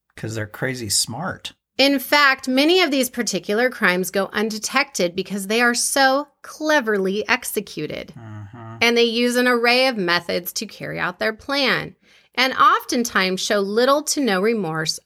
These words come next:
Speaker 2: over the homicides they commit. Early studies have shown that female killers encompass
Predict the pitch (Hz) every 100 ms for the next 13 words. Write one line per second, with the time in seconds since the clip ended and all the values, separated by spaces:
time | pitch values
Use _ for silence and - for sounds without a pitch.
0 | - 220 247 262 247 254 - 156 156 160
1 | 165 156 160 160 147 151 - 202 208 226
2 | 196 - - - _ _ _ _ _ _
3 | _ _ - 285 339 403 403 - 196 208
4 | 208 277 - 165 165 170 - 262 294 320
5 | 330 330 - 170 170 175 175 202 202 -
6 | 240 202 190